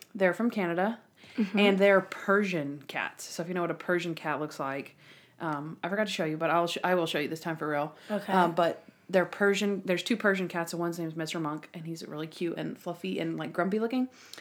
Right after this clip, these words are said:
Speaker 1: And then there was a, a new update. I found a Labradoodle named Mister Monk,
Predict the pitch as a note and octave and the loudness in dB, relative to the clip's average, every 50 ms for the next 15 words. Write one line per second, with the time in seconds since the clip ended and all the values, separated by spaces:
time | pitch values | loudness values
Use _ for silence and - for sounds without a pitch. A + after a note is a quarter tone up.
0 | - - - - - - _ _ - G3+ G#3 G3+ G3+ G3 G3 G3 G3 G3 G3 G3 | -20 -20 -20 -20 -20 -20 _ _ 4 4 6 6 6 6 6 4 4 4 4 6
1 | F#3+ F#3+ G3 G3 F#3+ F#3+ G#3 - - - - F#3+ F#3+ F#3+ F#3+ F#3+ - F3+ F3 F3+ | 6 8 8 8 6 4 0 -6 -6 -2 2 4 4 4 4 4 4 2 4 6
2 | F#3 A3+ D#4+ F#4 E4 B3 A3+ A3+ - G3 F#3 F#3 F#3+ G3 - - - - - - | 6 6 8 8 8 8 6 6 4 6 6 6 6 4 2 -2 -8 -18 -20 -16
3 | - - F#3+ G3 F#3+ - G#3 G3 F#3 F#3 F#3 F3+ F3+ - - E3+ E3+ E3 E3 D#3 | 0 4 4 4 4 4 4 4 4 6 4 4 2 2 0 2 2 2 2 4
4 | D#3+ F3+ G3 A3 B3+ A#3 A#3 G#3 F#3+ F3 E3+ E3 D#3+ D#3+ E3 E3 E3+ E3+ E3+ - | 6 8 8 8 8 6 4 4 4 4 4 4 4 4 4 4 4 2 0 -2
5 | F#3 F3+ F3 F3 E3+ E3+ E3+ F3+ F#3 F#3 - - F3+ E3+ E3 E3 F3 E3 D3+ E3 | 0 0 0 0 0 0 2 2 2 0 0 -2 -2 -2 0 2 4 4 4 2
6 | - - | -2 -6